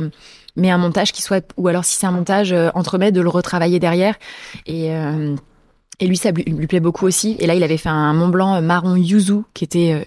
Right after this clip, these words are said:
hyper bon. Et pour le coup, euh, presque du premier jet, c'était, euh, c'était, euh, presque calé. Il restait plus qu'à revoir le visuel, parce qu'au début, le visuel, ça me plaisait pas.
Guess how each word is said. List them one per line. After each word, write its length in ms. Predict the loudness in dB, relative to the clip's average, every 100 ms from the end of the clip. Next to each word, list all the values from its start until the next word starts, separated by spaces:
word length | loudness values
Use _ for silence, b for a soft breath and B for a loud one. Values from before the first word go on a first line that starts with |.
| -2
hyper 280 | 0 0 0
bon. 160 | -2 -2
Et 60 |
pour 160 | -6 -4
le 100 | -4
coup, 220 | -2 0
euh, 60 | 0
presque 300 | -2 -4 -4
du 120 | -6
premier 360 | -4 0 2 2
jet, 180 | 0
c'était, 420 | -2 -4 -8 -10 -10
euh, 180 | -10 -14 B B B B B
c'était, 400 | -6 0 2 2
euh, 60 | 0
presque 320 | -2 -2 -2
calé. 220 | 0 2
Il 100 | 2
restait 220 | 2 -2 -4
plus 120 | -2
qu'à 120 | -2
revoir 160 | 0 0
le 80 | -2
visuel, 440 | -4 -8 -8 -8 B B B
parce 80 | -8
qu'au 60 | -4
début, 200 | 0 0
le 40 |
visuel, 260 | 0 0 -2
ça 100 | -2
me 60 |
plaisait 240 | -2 0 0
pas. 260 | 0 -2